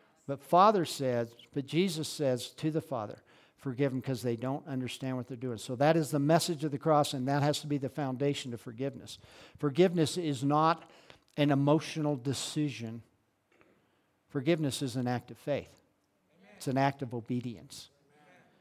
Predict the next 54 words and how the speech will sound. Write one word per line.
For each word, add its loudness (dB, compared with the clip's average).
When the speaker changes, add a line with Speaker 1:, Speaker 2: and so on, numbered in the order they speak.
Speaker 1:
And -2
we 2
were -2
talking, 2
the 2
intercessors -2
we -6
were -4
talking -4
this -10
morning, -2
I -8
think -6
it -14
was -14
Mary -2
was -6
saying, -4
uh, -12
faith 2
is -2
a -8
choice, -6
right? 2
I 2
mean, -2
you, -4
you -6
have -6
to -8
choose -4
to -8
obey. -4
You -2
have -2
to -12
choose -4
to -12
step -10
out. -8
So 4
we're 4
gonna 6
look 8
at, -2
at 2
forgiveness 4
and 0
unforgiveness 0
just -4
a -2
little 2
bit -4
today. -4